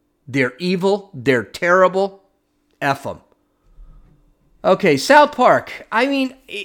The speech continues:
I gotta tell you, there's a big reason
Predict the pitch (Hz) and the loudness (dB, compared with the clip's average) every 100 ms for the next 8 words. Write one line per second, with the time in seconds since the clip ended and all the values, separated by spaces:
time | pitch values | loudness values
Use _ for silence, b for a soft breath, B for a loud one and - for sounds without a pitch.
0 | - - - 226 262 285 233 240 233 233 | -16 -20 -10 -4 0 0 0 -2 -2 -2
1 | 233 b b b - 240 262 214 131 - | -6 b b b 0 2 4 2 0 -2
2 | 208 233 196 202 175 123 101 98 | 0 0 0 -2 -2 -4 -8 -10